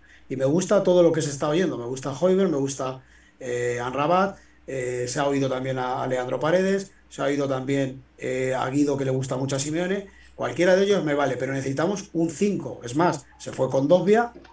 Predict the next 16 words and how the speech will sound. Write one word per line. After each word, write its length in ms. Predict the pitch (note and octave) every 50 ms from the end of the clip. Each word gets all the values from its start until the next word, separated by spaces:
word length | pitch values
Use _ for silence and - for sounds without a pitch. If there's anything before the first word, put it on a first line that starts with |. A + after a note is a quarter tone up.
| - - _ _ _ _ _ _
que, 220 | - C#3+ C3 B2+ B2
que, 160 | - B2+ B2
no, 160 | B2+ C3+ -
que 220 | - - B2 A#2+
por 220 | - - A#2 A#2 A2+
motivos 420 | A#2 A2+ A2+ C#3+ C#3 C#3 C3+ C3+
que 80 | - C3+
ya 100 | C3+ C#3
hemos 200 | C#3 C3+ C3+ C3
contado, 500 | C#3 C#3 C3+ C3 D#3+ E3 E3 C3+ A#2 A#2+
no, 260 | A#2+ B2 B2 B2 B2
no 160 | A#2+ B2+ B2
contó 300 | B2 C3 B2+ B2+ D#3 D#3
al 80 | D#3+ D#3+
final 320 | C#3+ C#3+ C3+ C3 C3 B2+
de, 300 | B2+ C3 B2+ B2+ B2 -